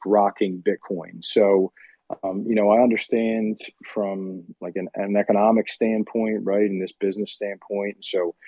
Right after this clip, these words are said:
um, I'm trying to get a little more into the technical side, um, just to have a,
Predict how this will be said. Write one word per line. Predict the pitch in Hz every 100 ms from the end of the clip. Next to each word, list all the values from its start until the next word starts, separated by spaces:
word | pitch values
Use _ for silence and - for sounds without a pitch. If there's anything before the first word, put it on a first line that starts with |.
| - _ -
um, | 87 87 87 87 92
I'm |
trying | - 127 117
to | 104
get | 110 107
a |
little | 113 156 135
more | 123 117 113
into | 107 104 107
the | 101
technical | - - 113 101 90
side, | 87 95 90 87 - _ _ _ 95
um, | 92 90 90 92
just | 165 -
to | 120
have | 117 110
a, | 107 101